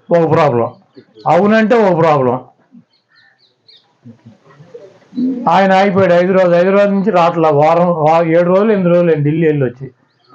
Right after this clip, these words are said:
మంచం మీద పడినట్టు ఉన్నాడు వాళ్ళ దెబ్బకి. ఇప్పుడు కాదని చెప్పలేడు, అవునని చెప్పలేడు. ముందుకు పోయి వెనక నుయ్యి కాదని చెప్పి ముందుకెళ్తే భయంకరమైన దాడి ఉంటది, అవునని చెప్తే ఇది తోక పార్టీ అవుతుంది, పాతిక సీట్లు తీసుకోవాలి.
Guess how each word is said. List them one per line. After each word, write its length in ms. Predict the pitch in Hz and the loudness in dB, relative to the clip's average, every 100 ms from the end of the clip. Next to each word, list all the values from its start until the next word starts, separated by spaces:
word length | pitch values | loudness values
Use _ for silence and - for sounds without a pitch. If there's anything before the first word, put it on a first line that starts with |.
| - | -6
మంచం 320 | 156 175 185 | -2 0 2
మీద 120 | 202 202 | 2 2
పడినట్టు 440 | 175 170 170 156 | 0 0 -2 -2
ఉన్నాడు 280 | 143 139 127 | 0 0 0
వాళ్ళ 180 | 135 131 | 0 0
దెబ్బకి. 400 | 127 139 127 117 - - - | -2 -2 -2 -4 -6 -18 -14
ఇప్పుడు 200 | 277 190 | -6 -4
కాదని 640 | 170 165 190 233 247 254 240 | -2 0 2 2 2 0 0
చెప్పలేడు, 320 | 220 247 254 | 0 0 2
అవునని 480 | 233 233 233 226 208 | 2 0 0 0 0
చెప్పలేడు. 420 | 196 190 143 104 101 _ _ - _ _ _ _ _ | 0 0 -2 -4 -10 _ _ -20 _ _ _ _ _
ముందుకు 260 | 165 208 226 | -2 0 2
పోయి 280 | 226 233 240 | 0 0 0
వెనక 240 | 220 208 | 0 0
నుయ్యి 560 | 208 196 180 160 147 - - | 0 0 0 0 -4 -8 -4
కాదని 480 | 180 202 220 226 226 | 0 0 0 0 0
చెప్పి 140 | 220 | 0
ముందుకెళ్తే 760 | 226 214 214 208 214 196 254 247 254 - - - - - - _ _ _ _ - _ | 0 0 0 0 -2 0 -2 -2 -6 -16 -16 -16 -18 -20 -20 _ _ _ _ -20 _
భయంకరమైన 540 | 143 185 208 208 202 202 | -2 0 2 2 2 0
దాడి 320 | 185 185 180 | 2 2 2
ఉంటది, 420 | 175 147 143 143 - | 0 0 0 -2 -4
అవునని 480 | 170 190 214 233 226 | -2 0 2 0 2
చెప్తే 460 | 226 185 247 247 233 - | 0 0 0 0 -2 -4
ఇది 140 | 170 | -4
తోక 380 | 185 185 196 190 | 0 2 0 2
పార్టీ 220 | 202 190 185 | 0 0 0
అవుతుంది, 220 | 170 160 | -2 -2
పాతిక 320 | 165 170 180 | -2 0 -2
సీట్లు 280 | 180 170 160 | -4 -4 -2
తీసుకోవాలి. 680 | 147 143 147 131 127 143 | -4 -2 -2 0 -2 -6